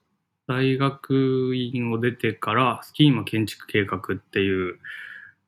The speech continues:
あの、設計事務所で、まあ、建築から、家具から、内装から、まあ、いろんなは-、幅を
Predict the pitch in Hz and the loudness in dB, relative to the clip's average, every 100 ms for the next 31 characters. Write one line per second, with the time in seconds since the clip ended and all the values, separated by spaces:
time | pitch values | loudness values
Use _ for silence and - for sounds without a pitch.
0 | _ - 98 87 87 82 85 82 80 - | _ -8 -8 -8 -12 -16 -18 -20 -16 -10
1 | 98 - - 95 95 92 - 92 90 101 | -10 -8 -6 -4 -2 -4 -6 -12 -14 -10
2 | 127 110 127 131 - - 131 131 131 120 | -6 0 2 2 -2 2 2 2 2 2
3 | 117 117 - _ _ _ _ - - 123 | 2 -2 -12 _ _ _ _ -10 0 2
4 | 110 101 98 95 95 104 101 - 98 98 | 2 0 0 0 0 -2 -2 -2 -4 -2
5 | 98 95 - _ _ 113 113 127 127 127 | -2 -2 -6 _ _ -2 2 4 4 0
6 | 123 - - 117 107 104 - | -2 -2 0 2 2 0 -4